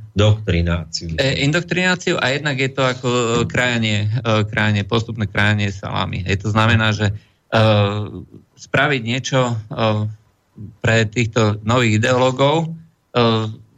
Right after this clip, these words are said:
Speaker 2: tak ako je registrované partnerstvo, znamená posunúť sa niekde
Speaker 1: A,
Speaker 2: na tej stupnici.
Speaker 1: a, a vždy mám na to, na to aj odpoveď, hovorím, však dobre, však sú to tri veci, tak poďme sa dohodnúť, že, e, v zákone o zdravotnej starostlivosti, v zdravotnej dokumentácii, jednoduchým zápisom všeobecného lekára, u ktorého si registrovaný,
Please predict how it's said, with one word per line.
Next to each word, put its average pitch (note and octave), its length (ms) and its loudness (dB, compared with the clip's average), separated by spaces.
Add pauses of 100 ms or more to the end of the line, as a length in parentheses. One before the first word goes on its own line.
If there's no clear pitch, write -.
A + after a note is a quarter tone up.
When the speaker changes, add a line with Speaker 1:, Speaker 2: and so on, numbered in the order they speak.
(360)
Speaker 2:
tak G#2+ 300 -4
ako A2 340 0
je G#2+ 140 4
registrované A2 560 0
partnerstvo, G#2+ 720 -2
znamená A2+ 400 0
posunúť G#2 560 -2
sa - 80 -8
niekde G2+ 240 0
Speaker 1:
A, G2+ 160 4
Speaker 2:
na - 20 0
tej G2+ 220 -2
stupnici. A2 240 0
Speaker 1:
a, - 320 2
a - 80 0
vždy D3 240 -2
mám A3+ 160 2
na G3+ 80 0
to, F#3+ 160 0 (240)
na C#3 240 4
to C#3+ 160 2
aj A2+ 140 4 (100)
odpoveď, E3 320 4
hovorím, D3+ 240 4
však D3+ 160 -2
dobre, A3+ 180 4
však A#2 140 0
sú - 160 -6
to D#3 160 2
tri E3 160 2
veci, E3+ 240 2
tak G#2+ 160 2
poďme D#3+ 160 2
sa C#3+ 160 4
dohodnúť, C3+ 480 4
že, A2+ 100 4
e, A2 140 4 (480)
v G#2 80 -4
zákone D3 480 2
o A2 80 2
zdravotnej A#2 480 2
starostlivosti, C3 1040 2
v A2+ 120 4 (240)
zdravotnej C3 440 2
dokumentácii, A#2+ 760 2
jednoduchým A2+ 480 4
zápisom A2+ 480 4
všeobecného G2+ 560 4
lekára, G#2 400 4
u E2 80 0
ktorého F2 240 2
si D#2+ 160 -4
registrovaný, G2+ 520 4